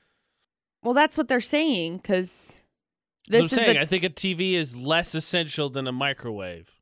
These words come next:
Speaker 1: Right, but these are the ones that people can't live without.
Speaker 2: Oh, okay. I got it
Speaker 1: I was like,
Speaker 2: backwards.
Speaker 1: "What are you
Speaker 2: I don't,
Speaker 1: talking
Speaker 2: I got
Speaker 1: about?"
Speaker 2: it
Speaker 1: No,
Speaker 2: backwards.
Speaker 1: so this is the list of top ten things that
Speaker 2: <sighs>
Speaker 1: are luxuries that
Speaker 2: Apologies.
Speaker 1: people can't live
Speaker 2: Backwards.
Speaker 1: without.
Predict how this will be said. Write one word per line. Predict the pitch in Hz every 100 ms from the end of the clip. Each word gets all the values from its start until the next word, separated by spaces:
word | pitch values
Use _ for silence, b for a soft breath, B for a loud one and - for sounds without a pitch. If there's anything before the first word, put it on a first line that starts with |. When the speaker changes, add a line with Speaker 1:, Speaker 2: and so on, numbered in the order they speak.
| _ _ _ _ -
Speaker 1:
Right, | 240 233 175 -
but | 208 220
these | 277 269
are | 294
the | 254
ones | 240 233
that | 208 214
people | 220 220
can't | - 233 220 -
live | 202 185
without. | 175 180 175 147 87 - - _ _ _ _ _ _
Speaker 2:
Oh, | 185 180 151 131 -
okay. | 139 135
I | 127
got |
it | 170
Speaker 1:
I | 302
was | 311
like, | 359 -
Speaker 2:
backwards. |
Speaker 1:
"What | 349
are | 403
you | 415
Speaker 2:
I |
don't, | 359
Speaker 1:
talking | 349 339
Speaker 2:
I | 285
got |
Speaker 1:
about?" | 202 -
Speaker 2:
it |
Speaker 1:
No, | 277 226
Speaker 2:
backwards. | 202
Speaker 1:
so | 254 233 - B B B
this | 240 349
is | 359
the | 359
list | 339 330 320 330
of | 247
top | - 294 302
ten | - 302 277 269
things | 233 254 240 208
that | 214 208
Speaker 2:
<sighs> | -
Speaker 1:
are | 226 214
luxuries | 208 202 190 185 202 277 330 262 285 240 233 220 220 208
that | 208
Speaker 2:
Apologies. | 208
Speaker 1:
people | 240 226
can't | 226 247 226 214
live | 214 214
Speaker 2:
Backwards. | 196 202
Speaker 1:
without. | 202 165 151